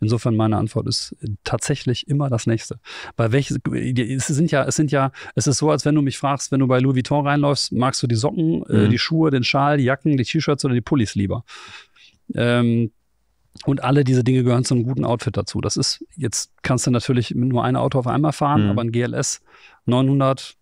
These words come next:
Speaker 1: oder Brabus neunhundert auf Basis G L S dreiundsechzig ist ein völlig anderes Auto als ein Bravo-, als ein, äh, neunhunderter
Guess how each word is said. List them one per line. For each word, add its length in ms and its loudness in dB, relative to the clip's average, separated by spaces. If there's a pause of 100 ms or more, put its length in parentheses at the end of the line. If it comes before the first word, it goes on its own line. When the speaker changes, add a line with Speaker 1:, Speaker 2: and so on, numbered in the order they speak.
Speaker 1:
oder 160 2
Brabus 300 0
neunhundert 320 2
auf 100 -2
Basis 300 0
G 80 0
L 80 0
S 100 0
dreiundsechzig 560 -2
ist 140 -2
ein 60 -2
völlig 300 -2
anderes 220 0
Auto 280 -2
als 140 -2
ein 80 0
Bravo-, 300 0
als 260 -4
ein, 200 2
äh, 500 -4
neunhunderter 720 2